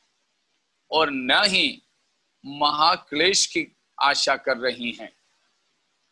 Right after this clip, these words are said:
परंतु प्रभु यीशु मसीह का हम इंतजार कर रहे हैं। यीशु मसीह का हम आशा में हैं कि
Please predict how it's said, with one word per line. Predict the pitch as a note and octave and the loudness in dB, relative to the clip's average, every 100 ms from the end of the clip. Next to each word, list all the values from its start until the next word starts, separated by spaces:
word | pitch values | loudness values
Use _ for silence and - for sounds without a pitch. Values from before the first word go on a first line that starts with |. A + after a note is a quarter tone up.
| _ - | _ 2
परंतु | E3+ F3+ F3+ G3 A#3+ C4+ _ _ _ _ _ _ _ _ _ _ _ _ _ | 2 2 2 2 2 -2 _ _ _ _ _ _ _ _ _ _ _ _ _
प्रभु | D3+ G3 C4+ | 0 2 2
यीशु | G#3 A#3 B3 C#4 C4+ | 2 4 2 0 -2
मसीह | F#3+ - G3 F#3 | -4 -2 -6 -4
का | - D#3+ C3+ - _ _ _ _ _ _ - | 0 2 2 -2 _ _ _ _ _ _ -4
हम | D#3 D3+ - | -4 -4 -12
इंतजार | C#3+ C3+ A#2+ C3+ D#3 | -6 -4 2 4 4
कर | D#3 D#3 | 2 0
रहे | C#3 C#3+ C#3+ | 0 -4 -4
हैं। | D3+ D#3 - _ _ _ _ _ _ _ - | -6 -8 -10 _ _ _ _ _ _ _ -2
यीशु | F3+ A3+ - C4 | 0 2 0 -2
मसीह | G3 F3 F3+ F3+ E3+ | -2 -2 -4 -4 -2
का | |
हम | D#3 D3+ C3 A#2+ _ _ _ _ _ _ _ | -2 -4 -10 -16 _ _ _ _ _ _ _
आशा | A2 B2 - D#3+ E3+ | 0 0 2 0 2
में | F3 | 0
हैं | F3 F3+ G#3+ - _ _ _ _ _ _ _ _ | -2 -4 -8 -18 _ _ _ _ _ _ _ _
कि | - E3 E3 D#3 | -2 0 2 -2